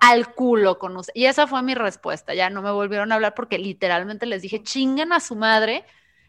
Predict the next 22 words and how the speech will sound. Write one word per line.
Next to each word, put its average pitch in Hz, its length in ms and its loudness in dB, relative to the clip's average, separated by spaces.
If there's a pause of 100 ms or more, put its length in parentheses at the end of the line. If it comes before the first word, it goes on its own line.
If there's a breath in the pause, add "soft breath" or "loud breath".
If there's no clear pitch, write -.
(100)
llevamos 220 720 -2 (140)
cuatro 254 380 2
o - 40 -10
tres 247 300 -2
años 247 320 0
en 226 120 -4
este 226 200 -6
proceso 226 640 -4 (380 soft breath)
y 208 160 -8
ya 240 160 2
estoy 320 200 -4
hasta 302 220 -2
la 254 100 2
madre, 302 320 2
ya 247 100 2
ni 269 180 -2
yo 294 160 4
me 311 120 2
acuerdo 294 380 2
bien 285 240 0
qué 285 100 -2
pasó, 294 500 0